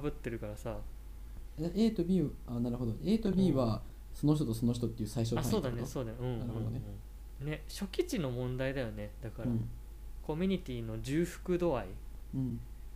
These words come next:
Speaker 1: がどれだけ接してるのかっていう話で、紹介だとギリギリのね、ところで接してるイメージある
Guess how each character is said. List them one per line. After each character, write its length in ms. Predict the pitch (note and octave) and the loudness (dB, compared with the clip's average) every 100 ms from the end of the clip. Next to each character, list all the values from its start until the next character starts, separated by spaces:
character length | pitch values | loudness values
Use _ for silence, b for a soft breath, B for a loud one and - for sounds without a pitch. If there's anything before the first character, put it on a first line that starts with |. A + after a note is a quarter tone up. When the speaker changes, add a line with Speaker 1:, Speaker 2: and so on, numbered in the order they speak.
| - - | -10 -8
Speaker 1:
が 240 | A#2 A2 A2+ - | -6 -6 -8 -8
ど 100 | C3 | -4
れ 100 | F3 | -2
だ 140 | G3+ | -2
け 300 | - G3 F#2 - - - - - - - - - - - - | -2 -2 -2 -6 -12 -12 -12 -12 -12 -12 -12 -12 -12 -12 -12
接 260 | - - E3+ | -8 2 2
し 220 | - E3+ | 2 -4
て 140 | E3+ | -2
る 100 | E3+ | -2
の 80 | D#3+ | -2
か 120 | A#2+ | -6
っ 20 | G#2+ - - | -8 -8 -8
て 80 | |
い 80 | A2 | -8
う 40 | G#2 | -8
話 280 | A2 G#2 A#2 | -10 -10 -10
で、 140 | G#2+ G2 - | -10 -10 -10
紹 320 | - G#3 G3 | -4 -4 -2
介 140 | G#3 | -2
だ 100 | G3+ | -2
と 100 | G3 | -2
ギ 200 | A#2 C3 | -2 0
リ 100 | D#3 | 2
ギ 140 | E3+ F3 | 2 2
リ 120 | E3 | 0
の 120 | D#3 | -2
ね、 160 | D#3 F3 - | -4 -6 -6
と 100 | C3 | -6
こ 120 | C#3+ | -4
ろ 100 | C#3 | -4
で 120 | G#2+ | -6
接 160 | - A#2 | -8 -10
し 140 | - | -10
て 140 | - A2 | -10 -8
る 160 | A2 | -6
イ 60 | A2+ | -6
メ 140 | A#2 | -6
ー 20 | |
ジ 80 | G#2 | -6
あ 40 | |
る 60 | G#2 | -8